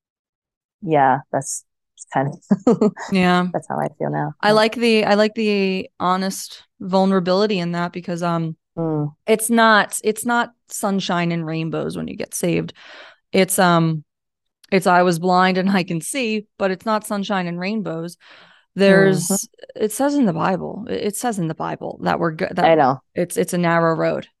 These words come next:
Speaker 2: And, and it's,
Speaker 1: Yep.
Speaker 2: and it's, it's persecution and it is suffering. Um, and Romans eight eighteen saying, you know, that the sufferings of this world are nothing to be compared to the eternal glory. That, I think about that verse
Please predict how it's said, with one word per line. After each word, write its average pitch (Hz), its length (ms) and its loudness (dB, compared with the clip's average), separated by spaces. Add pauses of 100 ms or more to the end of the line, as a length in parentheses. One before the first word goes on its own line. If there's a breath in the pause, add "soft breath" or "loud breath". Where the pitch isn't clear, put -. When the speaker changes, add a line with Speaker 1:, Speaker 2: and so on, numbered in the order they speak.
(100)
Speaker 2:
And, 170 220 -2
and 165 280 -2
it's, 160 140 -6
Speaker 1:
Yep. 156 140 0
Speaker 2:
and 165 80 -4
it's, - 320 -8 (160)
it's - 180 -4
persecution 180 720 0
and 165 100 0
it 160 140 -2
is 190 160 0
suffering. 160 640 -4
Um, 165 380 -2
and 170 360 -4 (320 loud breath)
Romans 196 440 2
eight 185 200 4
eighteen 185 480 -2
saying, 175 520 -4
you 180 80 -6
know, 165 280 -6
that 175 260 -6
the 170 100 -10
sufferings 170 480 -4
of 160 80 -6
this 175 180 -6
world 170 220 -4
are 170 40 -6
nothing 170 420 -8
to 180 120 -8
be 175 100 -4
compared 180 520 0
to 180 120 -4
the 170 120 0
eternal 175 400 -2
glory. 190 560 0
That, 190 280 -4 (380)
I 214 120 -6
think 262 180 -6
about 170 200 0
that 160 240 0
verse 165 320 -6